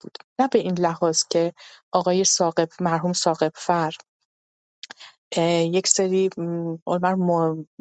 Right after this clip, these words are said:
موضع‌گیری‌هایی در مورد مقدمهٔ مترجم فرانسوی داشت. نه، ولی به هر حال، م، این مناقشه برانگیز و بحث برانگیز بودن تاریخ هرودوت رو برای ما خیلی خوب نشون می‌ده.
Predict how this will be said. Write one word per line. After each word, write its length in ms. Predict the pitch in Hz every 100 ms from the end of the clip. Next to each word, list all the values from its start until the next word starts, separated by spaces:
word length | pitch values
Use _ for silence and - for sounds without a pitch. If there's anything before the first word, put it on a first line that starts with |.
| 160 160 156 - 156 160 _ _ - _ -
موضع‌گیری‌هایی 1000 | 190 185 196 180 - 175 180 - 208 202
در 200 | 180 170
مورد 600 | 165 151 160 175 175 180 - - - -
مقدمهٔ 720 | 180 175 180 175 165 165 196
مترجم 560 | 202 175 - 165 151 165
فرانسوی 800 | 165 165 160 156 165 160 151 151
داشت. 380 | 151 165 - -
نه، 200 | 185 -
ولی 160 | 226 277
به 120 | 262
هر 240 | 214 208 202
حال، 320 | 208 226 247 - - - _
م، 280 | 214 208 208 -
این 300 | 247 254 247
مناقشه 640 | 226 208 202 202 208 208
برانگیز 600 | 196 185 185 185 196 190 185
و 60 | -
بحث 340 | 180 180 - -
برانگیز 520 | 180 180 180 180 - 185
بودن 300 | 180 214 233
تاریخ 460 | - 185 196 - 208
هرودوت 520 | 208 180 170 175 208 -
رو 200 | 180 175 - - - -
برای 320 | 190 185 208
ما 140 | 208
خیلی 340 | 202 - 170 151
خوب 220 | - 147 -
نشون 340 | 143 - -
می‌ده. 300 | - _ _